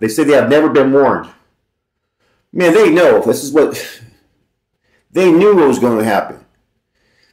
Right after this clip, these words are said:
See, that's what I said. They should have had these guys in different locations. Maybe you can find those that maybe have a little bit of, uh, of say in these groups to be able to conversate before they even did this, man.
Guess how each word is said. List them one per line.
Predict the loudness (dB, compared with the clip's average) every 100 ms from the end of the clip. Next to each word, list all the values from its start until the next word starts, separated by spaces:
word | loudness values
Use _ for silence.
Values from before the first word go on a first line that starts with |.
| _ _
See, | -2 0
that's | 0
what | 2
I | 0
said. | 2 2
They | 2
should | 0 2
have | 2
had | 2 0
these | 0 0
guys | 0 0 0
in | -2 -2
different | -4 -2 -4 -4
locations. | -4 -2 0 0 -2 -4
Maybe | 0 0 0
you |
can | -2
find | 0 0 0
those | 0 0
that | -2
maybe | -2 0
have | -2 -2
a |
little | -2 -2
bit | 0 0
of, | -2 -4 -6
uh, | -6 -4 -6
of | -6
say | -12 -4 0 2
in |
these | 0 -2
groups | -2 -2 -4 -16
to | _ -6
be | -4
able | -4
to | -6
conversate | -6 -6 -6 -8 -10
before | -12 -8
they | -8
even | -8
did | -8 -8
this, | -8 -16
man. | -14 -14